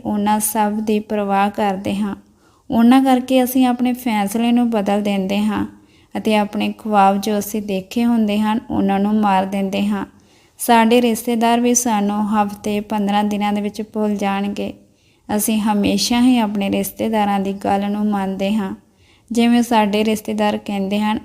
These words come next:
ਅਸੀਂ ਉਵੇਂ ਕਰਨਾ ਪਸੰਦ ਕਰਦੇ ਹਾਂ ਅਤੇ ਸਾਡੇ ਘਰ ਵਾਲੇ ਵੀ ਮਹੀਨੇ ਦੇ ਵਿੱਚ ਹੀ ਸਾਨੂੰ ਭੁੱਲ ਜਾਣਗੇ। ਸਿਰਫ ਸਾਡੇ ਕਿਸੇ ਖਾਸ ਦਿਨ, ਤਿਉਹਾਰ 'ਤੇ ਸਾਨੂੰ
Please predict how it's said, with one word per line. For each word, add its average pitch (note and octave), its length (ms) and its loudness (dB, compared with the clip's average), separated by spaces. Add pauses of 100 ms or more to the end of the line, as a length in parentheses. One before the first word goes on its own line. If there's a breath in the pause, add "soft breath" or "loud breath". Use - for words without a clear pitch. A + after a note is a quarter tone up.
ਅਸੀਂ A#3 240 -4
ਉਵੇਂ G#3 420 -2
ਕਰਨਾ G3+ 460 0
ਪਸੰਦ G#3+ 520 -4
ਕਰਦੇ G3 480 -2
ਹਾਂ G3+ 220 -4 (320 soft breath)
ਅਤੇ A#3+ 220 2
ਸਾਡੇ B3 440 2
ਘਰ A#3+ 300 2
ਵਾਲੇ G#3 300 2
ਵੀ A3 180 0
ਮਹੀਨੇ A3 540 2
ਦੇ B3 140 2
ਵਿੱਚ A#3+ 220 2
ਹੀ A3+ 200 2
ਸਾਨੂੰ G#3 420 -2
ਭੁੱਲ G#3 240 -2
ਜਾਣਗੇ। G3 580 -2 (520 soft breath)
ਸਿਰਫ B3 340 2
ਸਾਡੇ G#3 460 2
ਕਿਸੇ G#3+ 320 -4 (120)
ਖਾਸ G#3 500 2
ਦਿਨ, G3+ 280 -4
ਤਿਉਹਾਰ G#3 400 0
'ਤੇ G3 200 -8
ਸਾਨੂੰ G3+ 420 -2